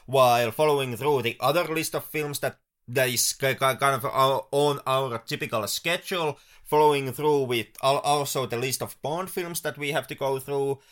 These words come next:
and now that we are at the end of the International Cinema Challenge two thousand nineteen, well, you know,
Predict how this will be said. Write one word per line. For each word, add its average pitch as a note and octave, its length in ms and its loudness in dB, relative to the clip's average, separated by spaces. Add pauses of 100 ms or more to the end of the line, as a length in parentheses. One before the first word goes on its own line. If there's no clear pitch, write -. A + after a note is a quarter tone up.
(180)
and C#3+ 600 2
now D3+ 320 4
that D#3+ 200 0
we D3 140 -2
are B2+ 380 4
at C3 180 0
the - 160 -12
end C#3+ 420 -2
of A#2 140 -2
the B2+ 140 -6
International A#2 600 -4
Cinema A#2+ 360 -6
Challenge G#2+ 420 -8
two B2 160 -4
thousand A2 340 -4
nineteen, D#3+ 760 -4 (340)
well, G#3 640 6 (300)
you D3 120 -8
know, D#3 400 4